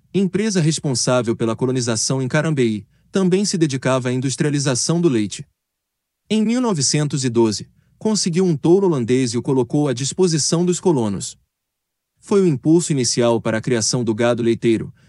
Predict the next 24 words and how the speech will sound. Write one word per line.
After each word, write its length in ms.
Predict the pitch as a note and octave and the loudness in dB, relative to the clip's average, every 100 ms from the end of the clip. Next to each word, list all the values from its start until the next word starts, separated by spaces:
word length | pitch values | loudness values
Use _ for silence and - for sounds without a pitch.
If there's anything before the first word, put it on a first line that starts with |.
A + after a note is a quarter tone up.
| _ | _
pelo 220 | G#3 G3+ | 0 0
qual 200 | F3 F#3 | 2 0
Carambeí 500 | F#3+ F#3+ F3 C3+ C3+ | 0 0 0 0 0
iria 240 | D#3 C#3+ E3 | 2 2 2
tornar-se 540 | E3 A#2 A#2+ C#3+ C#3+ | 0 -2 -2 -2 -2
conhecida. 640 | D#3 F3+ E3 - A#2 F2 - _ _ _ _ _ _ _ - | 0 0 0 0 -2 -4 -10 _ _ _ _ _ _ _ -2
No 140 | F3+ | 2
entanto, 560 | F#3 C3+ B2+ A#2+ F#2+ - _ _ - | 2 2 0 -2 -4 -12 _ _ -6
os 160 | A3+ | -4
colonos 460 | - F#3 E3 F3+ D#3+ | 2 2 2 0 0
perceberam 540 | D#3+ C#3+ C3 B2+ B2+ | 0 0 0 0 0
a 40 | A#2+ | -2
incompetência 680 | A#2+ C3+ B2 B2 B2+ B2 | -4 -2 -2 -2 -4 -2
na 120 | A#2 A#2+ | -2 -2
industrialização 840 | A#2+ A#2+ C#3 B2+ B2 A2+ - D#3+ | -2 -2 -2 -2 -2 -2 0 0
do 80 | C3+ | 0
leite 320 | B2 D#3 E3 | 0 0 -2
por 180 | D3+ B2 | -6 -2
parte 380 | C3 C3+ C#3 | 0 -2 -2
da 100 | A#2+ | -2
direção 480 | A#2+ C#3+ D#3 - E3 | 0 2 0 0 0
da 120 | F3 | 0
companhia. 600 | D#3 G3 G3 D#3+ A2+ F#2 - _ _ _ _ _ _ _ - | 0 -2 0 0 0 -4 -10 _ _ _ _ _ _ _ -2
Então, 480 | A3 F3 C3 G#2 | 0 0 0 -2